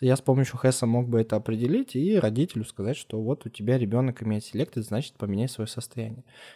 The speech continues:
Вот один из браузеров такой: «Не, хэ-, с хэзом-то я работаю, но вот конкретно с псевдоклассами не работаю». Я такой: «Жалко. Так классно я все без джаваскрипта сделал».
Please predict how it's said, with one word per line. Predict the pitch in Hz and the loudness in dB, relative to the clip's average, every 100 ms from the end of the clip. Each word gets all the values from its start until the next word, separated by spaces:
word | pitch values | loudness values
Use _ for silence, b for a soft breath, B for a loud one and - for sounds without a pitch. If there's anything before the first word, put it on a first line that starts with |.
| B | B
Вот | 165 | 0
один | 135 139 160 | 2 4 4
из | |
браузеров | 120 135 143 127 123 | 6 8 8 6 2
такой: | - 117 123 113 - B B B | -2 0 4 4 0 B B B
«Не, | 139 120 | 4 6
хэ-, | - 147 | 4 2
с | - | 2
хэзом-то | - 160 175 175 170 | 6 6 8 6 8
я | 170 | 8
работаю, | 165 165 170 151 98 87 - _ _ _ _ _ | 8 8 8 6 2 -4 -10 _ _ _ _ _
но | 123 131 | 6 8
вот | 127 | 8
конкретно | 147 139 143 147 - 113 | 6 4 6 4 6 0
с | - | -2
псевдоклассами | - 120 117 - 156 262 147 120 | -2 -2 0 2 2 2 2 8
не | 147 | 10
работаю». | 156 120 104 101 98 90 - _ _ _ _ _ _ _ _ 101 | 10 6 2 -2 -4 -6 -10 _ _ _ _ _ _ _ _ -8
Я | 98 | -6
такой: | 98 92 - _ - - - _ - | -4 -6 -8 _ -16 -14 -14 _ -12
«Жалко. | 110 113 117 123 123 123 123 123 _ _ _ - | -2 4 6 6 6 6 4 0 _ _ _ 0
Так | 139 - 135 - | 2 2 -8 0
классно | 139 147 143 131 | 6 6 6 4
я | 123 | 4
все | 123 135 | 6 4
без | 123 123 | 4 2
джаваскрипта | 123 123 123 - 120 - 117 | 6 6 6 2 0 2 2
сделал». | 110 104 131 240 226 220 | 2 0 4 4 4 2